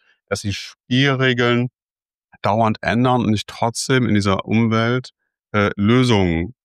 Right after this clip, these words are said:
ähm, erarbeiten muss, um erfolgreich zu sein. Und nicht nur ich singulär, sondern wirklich auch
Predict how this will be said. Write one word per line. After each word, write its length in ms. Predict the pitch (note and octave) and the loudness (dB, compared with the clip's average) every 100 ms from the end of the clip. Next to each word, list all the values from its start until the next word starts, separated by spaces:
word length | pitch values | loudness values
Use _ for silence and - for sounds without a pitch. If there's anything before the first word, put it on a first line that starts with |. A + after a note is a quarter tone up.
| F#2 | -12
ähm, 280 | F2 F2 F2 | -10 -10 -10
erarbeiten 640 | - - G1+ A2 A2 A2 G#2+ | -6 -2 -2 0 -2 -2 0
muss, 280 | A#2 B2 - _ _ - | 0 0 -6 _ _ -2
um 160 | G#2+ | 0
erfolgreich 720 | - G#2+ A2 A#2+ - E2+ E2 | 0 -2 0 0 0 -4 -4
zu 120 | - D2+ | -6 -10
sein. 320 | D2+ D2 D#2 | -4 -2 -2
Und 140 | F2 | 0
nicht 220 | G2 G#2 | 0 2
nur 240 | G#2+ F#2+ F#2 _ _ _ - | 2 2 0 _ _ _ -6
ich 280 | G2+ F#2+ - _ - | -6 -6 -12 _ -4
singulär, 580 | F#2+ G2 F#2 F2+ A#2 | 0 2 2 2 2
sondern 300 | A2+ G#2 F2+ | 2 2 0
wirklich 360 | F#2+ G2 - - | -2 -4 -6 -4
auch 280 | F2+ F#2+ | -2 -2